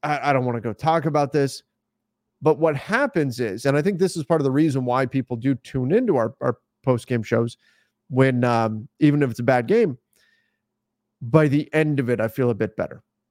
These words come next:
Having talked through everything, having discussed it with fans, going back and forth, it's, it, you just, you process it.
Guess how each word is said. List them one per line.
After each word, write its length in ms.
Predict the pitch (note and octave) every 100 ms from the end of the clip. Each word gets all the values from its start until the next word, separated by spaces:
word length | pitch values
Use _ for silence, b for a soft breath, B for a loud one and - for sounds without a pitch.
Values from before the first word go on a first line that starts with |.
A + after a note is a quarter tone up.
| _ _ _
Having 320 | - D3+ D3+
talked 340 | A#2+ C3 A2+ -
through 340 | D3 F3+ F3+
everything, 720 | F3 E3 D#3 E3 D#3 D3+ D3+ D3 _ _ _ _
having 320 | C3+ C3 B2+
discussed 500 | A#2+ - F3 D#3+ -
it 100 | D#3
with 140 | B2+
fans, 400 | - E3+ E3 D#3
going 260 | B2+ C3 A2+
back 260 | B2 B2 B2+
and 180 | C3
forth, 500 | - A#3 G#3+ G3 - _ _ _ _ _ _ _ _ _ _ _ _ _ _ _ _ -
it's, 340 | D#3+ - - - _ _
it, 220 | - C#3 D#3
you 160 | D3+
just, 180 | D#3 D3+ _
you 180 | D3+ C#3+
process 600 | - D#3+ C#3 - G#2 -
it. 160 | D2